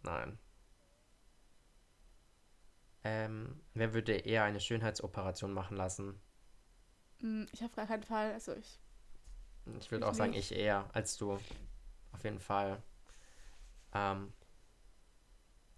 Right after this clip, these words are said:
Speaker 1: wer würde eher eine Woche nicht in den Spiegel schauen können?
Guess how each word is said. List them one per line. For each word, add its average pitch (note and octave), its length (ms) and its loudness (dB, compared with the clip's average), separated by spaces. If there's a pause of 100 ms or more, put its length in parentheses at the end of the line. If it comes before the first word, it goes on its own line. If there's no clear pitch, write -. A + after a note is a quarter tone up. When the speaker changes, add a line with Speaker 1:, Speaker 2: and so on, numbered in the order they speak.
(1400)
Speaker 1:
wer G#2 140 2
würde A#2 180 8
eher A2+ 420 6
eine A2+ 280 4
Woche A2 220 2
nicht A2 240 0
in A2+ 100 0
den G#2 100 0
Spiegel A2+ 300 2
schauen F#2+ 280 2
können? G2 300 -4